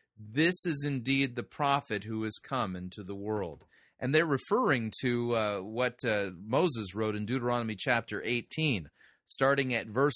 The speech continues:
fifteen, it says this, "The Lord your God will raise up for you a prophet like me from among you,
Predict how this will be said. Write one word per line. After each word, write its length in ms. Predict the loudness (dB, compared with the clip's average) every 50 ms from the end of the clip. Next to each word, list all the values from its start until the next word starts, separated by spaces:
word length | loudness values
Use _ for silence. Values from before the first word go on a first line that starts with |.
| 0 0 2
fifteen, 480 | 2 2 2 0 -4 -2 0 0 0
it 100 | 0 -2
says 300 | 0 0 0 0 0 0
this, 200 | 0 0 0 -2
"The 60 | -2
Lord 380 | -2 -2 0 2 2 2 2 0
your 260 | 0 0 0 0 0
God 380 | 2 2 4 4 4 4 2 0
will 180 | -2 -2 -2
raise 300 | 0 0 0 2 2 2
up 160 | 0 -2 -2 -4
for 100 | -4 -2
you 140 | -2 -2
a 40 | -4
prophet 460 | -2 0 2 4 4 4 2 -2 -4
like 240 | -2 -2 -2 -2 -2
me 160 | -4 -4 -4
from 240 | -4 -4 -4 -4 -4
among 460 | -4 -2 0 0 0 0 0 0 -2
you, 260 | -4 -4 -6 -8 -10